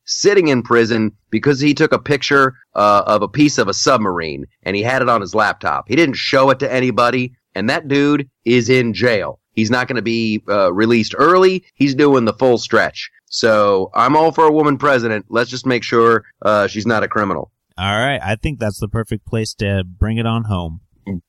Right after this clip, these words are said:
Speaker 1: Bring it on home. All right. Well, we have a lot of work to do. We've got a bunch of episodes of, uh, The Flip Side that we're gonna be taping down at, uh, Hermosa Beach Comedy and Magic Club, live at the Lounge, uh, this week.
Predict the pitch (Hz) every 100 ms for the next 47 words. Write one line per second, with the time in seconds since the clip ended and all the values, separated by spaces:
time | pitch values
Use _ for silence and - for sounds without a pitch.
0 | - 113 135 139 131 135 135 120 131 131
1 | 98 90 107 120 123 123 101 110 117 135
2 | 131 110 120 143 147 113 123 135 - 120
3 | 120 120 123 123 _ - 113 117 107 101
4 | 131 147 147 123 120 120 123 113 107 117
5 | 104 101 92 98 95 90 95 143 147 147
6 | 131 127 131 - _ 113 113 117 107 107
7 | 127 131 127 123 117 110 104 - 104 92
8 | 85 110 123 120 110 117 110 - 131 120
9 | 117 110 110 110 113 117 110 107 101 107
10 | 107 123 131 135 - 113 104 107 104 117
11 | 117 - _ _ 101 101 101 95 101 95
12 | 110 120 120 120